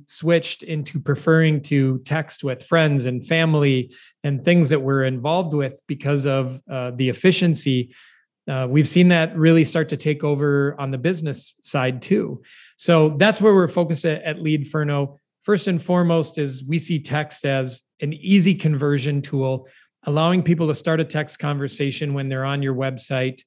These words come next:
Um, they can do it directly as well.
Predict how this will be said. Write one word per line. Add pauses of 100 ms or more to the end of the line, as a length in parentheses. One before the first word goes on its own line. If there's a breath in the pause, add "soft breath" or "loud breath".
(300 soft breath)
Um,
they
can
do
it
directly
as
well.